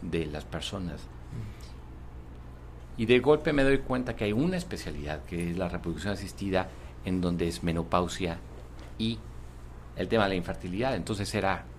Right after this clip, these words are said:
Speaker 1: clarísimo, me gustaba en aquel entonces mucho la cirugía. En algún momento llegué a pensar en, en hacer oncología.
Speaker 2: Mm.
Speaker 1: Y otra vez un, un maestro mío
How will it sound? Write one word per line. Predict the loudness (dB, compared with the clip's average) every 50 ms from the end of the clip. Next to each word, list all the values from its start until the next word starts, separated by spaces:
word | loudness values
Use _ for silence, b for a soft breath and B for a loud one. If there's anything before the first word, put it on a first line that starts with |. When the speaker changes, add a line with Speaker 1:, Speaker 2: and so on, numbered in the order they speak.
| -6 0
Speaker 1:
clarísimo, | 0 0 2 0 -2 -2 -4 -4 -4 -4
me | -2 -2 -2
gustaba | -2 -2 -2 0 2 2 2
en | 2
aquel | 2 2 0
entonces | 0 2 0 -2 -2 -2
mucho | 0 -2 -2 -2 -2
la | -2 -2
cirugía. | 0 0 0 0 0 -2 -2 0 4 4 4 4 B B B B B B B B B B -2
En | 2
algún | 2 4 6 8 8
momento | 8 8 6 4 2 2 0 0
llegué | 2 2 4 4 4
a | 2 2
pensar | -2 -2 -2 -2 2 2 2 2 2 0 -4
en, | -4 -2 -2 0 -2 -2 -6 -6
en | -4 -2 -2
hacer | -2 0 0 -2
oncología. | -2 -2 -2 -2 -2 -4 -4 -4 -2 0 0 0
Speaker 2:
Mm. | -2 -6 -12 -10 -8 -6 -6 -6 -6 -8 -10 -12 -6 2 4
Speaker 1:
Y |
otra | 4 4 6 4
vez | 4 4 4 2 -2
un, | -2 2 4 6 6 6 6 4 4
un | 4 4 6 6
maestro | 6 4 2 0 -2 -2 0 0
mío | 2 4 4 2